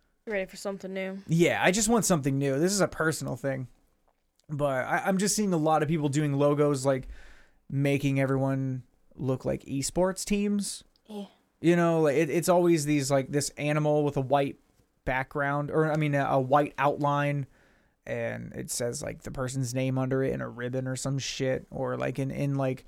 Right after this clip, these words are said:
Speaker 2: stylized letters, and I, I don't know. It, everyone's just starting to kinda look, like,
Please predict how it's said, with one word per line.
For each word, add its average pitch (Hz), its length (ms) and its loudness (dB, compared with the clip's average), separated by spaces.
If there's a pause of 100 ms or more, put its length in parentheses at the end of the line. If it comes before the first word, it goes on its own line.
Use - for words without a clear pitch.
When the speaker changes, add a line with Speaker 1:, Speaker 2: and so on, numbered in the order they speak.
(120)
Speaker 2:
stylized 135 760 2
letters, 131 640 0
and 113 180 -14 (720)
I, 202 340 6
I - 20 8
don't 180 160 4
know. 151 120 6
It, 160 180 4
everyone's 202 440 0
just 160 140 -2
starting 151 240 0
to 143 60 0
kinda 139 260 -2
look, 135 240 0
like, - 260 -2